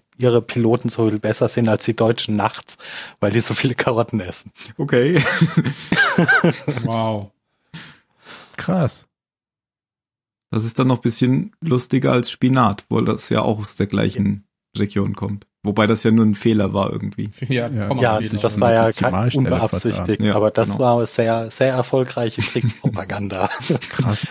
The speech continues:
Speaker 1: Esst alle Karotten.
Speaker 4: Äh, das hat doch sogar es bis in dem Film hier, wie heißt der, Shoot 'em Up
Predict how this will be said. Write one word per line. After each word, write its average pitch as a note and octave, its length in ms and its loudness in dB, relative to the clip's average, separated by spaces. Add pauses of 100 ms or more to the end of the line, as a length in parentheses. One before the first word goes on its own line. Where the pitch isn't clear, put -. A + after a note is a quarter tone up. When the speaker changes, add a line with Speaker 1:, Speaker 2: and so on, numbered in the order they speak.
Speaker 1:
Esst - 220 2
alle E3+ 200 4
Karotten. B2+ 520 -2 (500)
Speaker 4:
Äh, B2 220 4
das - 200 0
hat B2 140 2
doch C3+ 80 6
sogar A#2+ 500 2
es A#2 260 0
bis - 260 0
in A2 180 2
dem A2 220 4
Film B2 360 2
hier, A2+ 280 0
wie A#2 120 2
heißt C#3+ 180 -2
der, D3 100 0
Shoot - 300 -2
'em A#2 160 2
Up - 260 -2